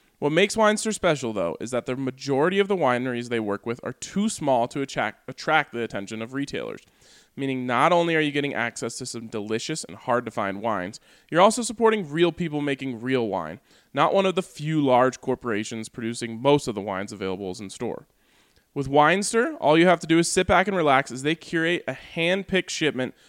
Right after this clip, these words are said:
from the best small wine producers in the U S. Then, when you fall in love with a couple of the wines as a club member, you can have them sent right back to your door with no shipping costs. Oh. And I especially love Winester because it was founded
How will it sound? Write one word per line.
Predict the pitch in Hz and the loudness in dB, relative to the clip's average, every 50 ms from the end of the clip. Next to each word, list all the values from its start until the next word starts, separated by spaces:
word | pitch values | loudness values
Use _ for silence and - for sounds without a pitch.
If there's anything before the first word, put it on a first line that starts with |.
| _ _ _ | _ _ _
from | - 147 147 | -4 -2 -2
the | 139 | 2
best | 131 131 135 139 - | 4 4 4 4 2
small | - - 135 127 127 127 | -4 -2 2 4 4 4
wine | 123 120 113 120 120 | 4 4 2 0 0
producers | 120 123 110 110 113 113 117 107 80 | -4 -4 -6 -6 -6 -6 -8 -10 -8
in | 90 | -8
the | 107 110 107 | -6 -4 -4
U | 104 101 87 | -2 -2 -2
S. | 67 - - - - - _ _ _ - | -4 -6 -8 -14 -16 -18 _ _ _ -6
Then, | - 123 131 147 180 - _ _ _ _ _ | -2 -2 0 -2 -2 -6 _ _ _ _ _
when | - 135 | -6 -4
you | 135 127 | -4 -2
fall | - - 135 147 170 | 2 4 6 6 6
in | 190 | 6
love | 185 175 170 170 | 6 4 4 4
with | 175 160 | 2 -2
a | 160 | 0
couple | 156 151 139 139 147 147 | 0 0 2 2 2 0
of | 147 | 2
the | 151 | 2
wines | 135 120 113 107 110 110 110 - | 0 0 0 0 0 -4 -6 -6
as | - - 120 | -8 -8 -8
a | 117 | -8
club | _ - - 151 147 143 139 | _ -10 -2 0 0 2 2
member, | 123 117 107 101 104 104 117 _ _ _ _ - | 0 -2 -2 -2 -4 -4 -4 _ _ _ _ -10
you | 135 131 | -6 -4
can | 143 147 | 0 2
have | 139 135 120 | 2 2 2
them | 123 123 127 | 0 -4 -2
sent | - 135 123 87 - | -2 -2 -2 -4 -4
right | 78 107 123 143 180 180 | -4 0 2 2 4 4
back | 190 180 175 180 - | 6 4 4 4 2
to | 202 | 0
your | 190 185 | 0 2
door | 170 147 123 120 117 117 120 - | 2 2 2 2 2 0 -2 -4
with | - 123 - | -8 -8 -4
no | 123 110 110 | -4 -4 -4
shipping | - - 107 101 87 95 | -4 -6 -8 -8 -8 -10
costs. | - - 62 55 - - - - - - _ _ _ _ _ _ - | -10 -10 -10 -10 -10 -14 -16 -16 -18 -18 _ _ _ _ _ _ -4
Oh. | 226 247 170 - - - _ _ _ _ _ _ _ _ _ _ _ - | -4 -4 -4 -6 -10 -20 _ _ _ _ _ _ _ _ _ _ _ -6
And | 127 135 | -2 0
I | 131 135 | 2 2
especially | 139 143 - - _ - 214 233 269 - - 202 190 185 | 2 0 -2 -6 _ 6 6 6 6 6 4 4 4 6
love | 170 165 170 165 160 | 6 6 6 6 6
Winester | 160 156 156 160 165 - - 170 | 6 4 4 4 2 -2 -4 -4
because | 156 156 151 147 143 | -4 -4 -6 -4 -4
it | 135 | -2
was | 131 127 | -4 -4
founded | - _ - 156 135 143 160 170 175 180 185 175 | -8 _ -2 0 0 0 0 0 2 2 0 0